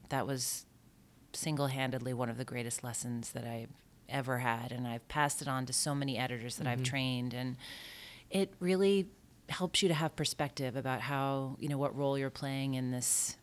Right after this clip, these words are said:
Speaker 1: in this writer's life and in this piece. And you cannot get in the way of that. You have to be, you know, you have to be a guide. You have to be a companion, but you cannot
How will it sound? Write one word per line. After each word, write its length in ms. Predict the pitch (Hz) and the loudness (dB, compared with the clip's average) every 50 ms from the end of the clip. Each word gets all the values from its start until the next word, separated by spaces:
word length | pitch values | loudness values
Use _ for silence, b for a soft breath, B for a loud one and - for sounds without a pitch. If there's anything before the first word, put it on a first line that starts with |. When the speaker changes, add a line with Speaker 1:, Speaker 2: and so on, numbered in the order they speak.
| - - - | -18 -10 -6
Speaker 1:
in 160 | 151 147 139 | -2 -2 0
this 240 | 135 131 - - - - - | 0 2 2 0 0 -2 -4
writer's 380 | - 139 135 131 127 127 120 - | -4 -2 0 0 0 0 0 0
life 360 | 131 127 123 117 117 - - 135 | 0 0 0 0 -2 -2 -4 -4
and 100 | 127 127 | -2 -2
in 120 | 127 127 | 0 0
this 140 | 127 120 - - | 0 -2 -2 -4
piece. 460 | - - 139 127 123 127 - - - - | -4 -4 -4 -4 -2 -2 -2 -4 -4 -4
And 420 | - 135 135 131 123 123 120 123 - | -6 -4 -4 -2 -4 -4 -4 -6 -6
you 80 | 147 - - | -8 -6 -6
cannot 360 | - - 143 139 135 127 - | -6 -4 -2 -2 -2 -2 -2
get 140 | 135 127 - | -4 -4 -4
in 60 | 127 | -4
the 60 | 120 | -4
way 200 | 117 113 117 123 | -4 -2 -4 -4
of 100 | 117 - | -4 -6
that. 260 | - - - 107 - - - B B B B B B | -6 -6 -6 -6 -8 -10 -14 B B B B B B
You 100 | - 143 | -2 0
have 180 | 143 139 131 - | 2 2 0 0
to 100 | - 139 | -2 -4
be, 500 | 117 139 135 135 135 131 127 123 120 139 - - | -2 -2 0 0 2 0 0 -2 -2 -6 -6 -4
you 100 | 151 143 | 0 0
know, 460 | 131 127 127 127 131 131 123 135 139 - - - | 2 2 2 2 0 0 -2 -4 -8 -12 -10 -6
you 80 | 147 | -6
have 100 | 147 - | -6 -4
to 80 | - 147 | -4 -2
be 120 | 139 151 | 0 0
a 60 | 147 135 | 0 2
guide. 560 | - 143 135 143 147 123 110 117 113 120 - B B B B B B B - | 0 0 0 0 0 0 0 0 -2 -4 -8 B B B B B B B -6
You 100 | 139 131 | -2 -2
have 120 | 131 123 - | -2 -2 -4
to 80 | 135 | -4
be 140 | - 135 131 | 0 0 0
a 40 | 123 | 0
companion, 640 | - 123 123 - 113 123 123 127 127 117 113 113 113 | 0 -4 -4 -2 -2 -2 0 0 0 0 -2 -2 -4
but 120 | 123 123 | -4 -4
you 100 | - 135 123 | -4 -4 -6
cannot 500 | - - - 127 127 123 117 117 120 | -6 -8 -6 -6 -4 -4 -4 -4 -6